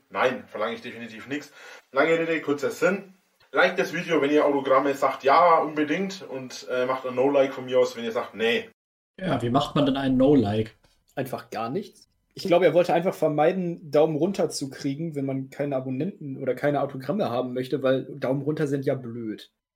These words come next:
Speaker 2: Ja, das stimmt.
Speaker 3: Und deswegen kann man das halt nicht als Abstimmungsergebnis nehmen. Und von daher musste man sich da halt anders helfen und deswegen einfach nicht liken. Dann kann das ja ausrechnen von den Views und den, den Likes her, ne?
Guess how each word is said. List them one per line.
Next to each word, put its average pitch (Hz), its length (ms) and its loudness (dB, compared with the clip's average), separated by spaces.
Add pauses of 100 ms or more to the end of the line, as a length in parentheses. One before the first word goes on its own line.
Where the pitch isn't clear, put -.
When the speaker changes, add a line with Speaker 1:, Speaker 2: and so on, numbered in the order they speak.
(120)
Speaker 2:
Ja, 127 200 2
das 110 180 0
stimmt. 107 440 -8 (420)
Speaker 3:
Und 135 140 -4
deswegen 143 380 0
kann 156 180 -2
man 143 140 0
das 147 220 2
halt 143 220 2
nicht 147 160 -2
als 131 140 -2
Abstimmungsergebnis 131 1040 -4
nehmen. 123 460 -6 (420)
Und 131 480 -6
von 131 220 -8
daher 127 240 0
musste 156 300 -4
man 147 100 -2
sich 156 140 -8
da 156 100 -2
halt 165 140 0
anders 208 360 -4
helfen 113 260 -4
und 110 100 -14
deswegen 135 260 -8
einfach 131 200 0
nicht 208 280 0
liken. 104 440 -8 (320)
Dann 120 100 -10
kann 160 140 0
das 156 140 2
ja 143 120 4
ausrechnen 120 640 -2
von 131 180 -6
den 127 180 -4
Views 196 440 0
und 147 180 -4
den, 147 420 -2
den 151 400 -4
Likes 135 360 -4
her, - 140 -12
ne? 180 280 -6